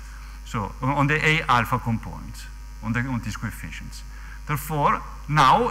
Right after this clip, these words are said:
if we want that, we know how to find the A. We can find the A such that this is satisfied.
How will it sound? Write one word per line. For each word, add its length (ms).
if 180
we 60
want 340
that, 480
we 120
know 260
how 220
to 120
find 320
the 60
A. 160
We 80
can 180
find 240
the 80
A 140
such 220
that 220
this 120
is 120
satisfied. 500